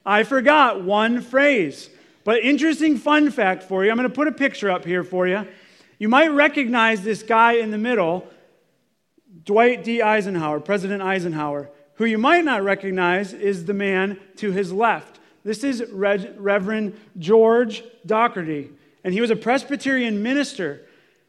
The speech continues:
that Dwight Eisenhower went to his church in February of nineteen fifty-four, and he was deeply convicted as he preached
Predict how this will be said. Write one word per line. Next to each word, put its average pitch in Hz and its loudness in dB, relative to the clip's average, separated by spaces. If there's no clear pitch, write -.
that - -2
Dwight 254 4
Eisenhower 220 0
went 233 -4
to 262 0
his 247 -2
church 226 0
in 208 -6
February 220 0
of 196 -4
nineteen 220 -4
fifty-four, 226 -2
and 185 -6
he 226 -6
was 208 -4
deeply 269 0
convicted 180 -4
as 214 0
he 262 2
preached 247 -4